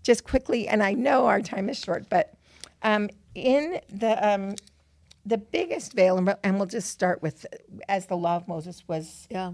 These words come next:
Speaker 1: um, given, and they, and they set up the tabernacle,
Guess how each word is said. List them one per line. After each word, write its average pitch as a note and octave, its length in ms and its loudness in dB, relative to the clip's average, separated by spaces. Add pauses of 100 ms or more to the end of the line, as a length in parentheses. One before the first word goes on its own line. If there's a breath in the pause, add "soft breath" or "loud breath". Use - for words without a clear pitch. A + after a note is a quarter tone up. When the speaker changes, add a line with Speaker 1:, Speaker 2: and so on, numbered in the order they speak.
(140)
Speaker 1:
um, E3 300 -6 (200)
given, D#3 540 0
and E3+ 180 0
they, D#3+ 260 0
and E3+ 160 -2
they D#3 100 -2
set F3 280 0
up - 100 -2
the F#3+ 100 -8
tabernacle, D3 760 -6